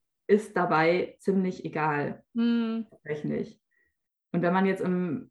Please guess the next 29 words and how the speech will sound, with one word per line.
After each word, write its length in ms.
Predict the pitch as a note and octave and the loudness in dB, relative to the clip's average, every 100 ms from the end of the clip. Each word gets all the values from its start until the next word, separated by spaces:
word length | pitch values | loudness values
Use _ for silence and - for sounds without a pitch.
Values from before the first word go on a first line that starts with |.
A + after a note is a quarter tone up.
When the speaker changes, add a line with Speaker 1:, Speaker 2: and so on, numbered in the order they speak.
| - | -6
Speaker 1:
Human 280 | - G#3 G#3+ | 2 4 6
Design 340 | F#3 D#3+ E3+ | 2 0 -2
Bereich 240 | F3 E3+ E3 | -2 -4 -4
ist, 160 | F3+ F#3 | -4 -4
dann, 460 | F3 F3 - - _ _ _ - | -2 -2 -4 -8 _ _ _ -8
äh, 300 | - G3 - | -6 -2 2
ergibt 300 | G#3+ G3 G#3+ | 4 6 6
es 160 | A3 | 4
viel 260 | - A#3 B3+ | 6 8 8
mehr 260 | F#3+ F3+ F3+ | 8 4 6
Sinn, 220 | G3 A3 | 6 6
von 160 | E3+ | 2
den 140 | F3 F3+ | -2 -2
offenen 340 | F3 F3+ E3+ | -4 -4 -4
Zentren 400 | E3+ F3+ G3 E3 | -2 -2 -2 -4
zu 100 | E3 | -4
reden 220 | E3 E3 F3 | -2 -2 -2
und 140 | E3+ | -4
zu 80 | E3 | -2
sehen, 200 | E3 E3 | -2 -2
okay, 220 | E3+ F#3 | -2 0
da 120 | E3+ | 0
gibt's 320 | E3 E3 - _ _ | 0 -2 -8 _ _
spezifische, 1080 | - - F#3+ - B3+ B3 G3 E3 C#3+ C#3 - _ _ _ - | -6 0 2 6 8 8 2 2 0 0 -6 _ _ _ -4
ähm, 480 | E3+ D#3+ D#3+ D#3+ _ _ _ _ | 0 0 -2 -8 _ _ _ _
Sensibilitäten. 1160 | - E3+ E3 E3+ D#3 D3 F3+ - - - A3+ - _ _ _ - | 0 0 0 0 -2 -2 -4 -6 -4 -6 -6 -12 _ _ _ -2
Wenn 140 | F3+ | 2
Speaker 2:
Ja. 60 | F#3 | 4
Speaker 1:
man 120 | F3+ | 2